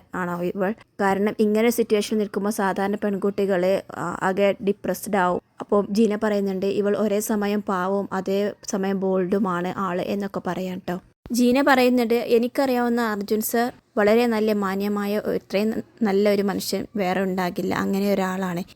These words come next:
ഇത് മനഃപൂർവ്വം കള്ളക്കേസിൽ അദ്ദേഹത്തെ കുടുക്കിയതാണ്" എന്നൊക്കെ പറയാണ്. ഇപ്പോൾ ഡോക്ടർ ചോദിക്കുന്നുണ്ട്, "ആരാണ് അർജുന് വേണ്ടി വാദിക്കുന്ന അഡ്വക്കേറ്റ്?" എന്ന് ചോദിക്കുമ്പോൾ പൂജ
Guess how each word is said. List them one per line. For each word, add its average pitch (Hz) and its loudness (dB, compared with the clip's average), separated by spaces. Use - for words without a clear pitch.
ഇത് 202 6
മനഃപൂർവ്വം 202 2
കള്ളക്കേസിൽ 196 0
അദ്ദേഹത്തെ 202 0
കുടുക്കിയതാണ്" 190 0
എന്നൊക്കെ 185 -4
പറയാണ്. 175 -2
ഇപ്പോൾ 240 4
ഡോക്ടർ 220 2
ചോദിക്കുന്നുണ്ട്, 220 2
"ആരാണ് 220 4
അർജുന് 214 0
വേണ്ടി 208 0
വാദിക്കുന്ന 196 -2
അഡ്വക്കേറ്റ്?" 190 -4
എന്ന് 208 -2
ചോദിക്കുമ്പോൾ 190 -2
പൂജ 185 0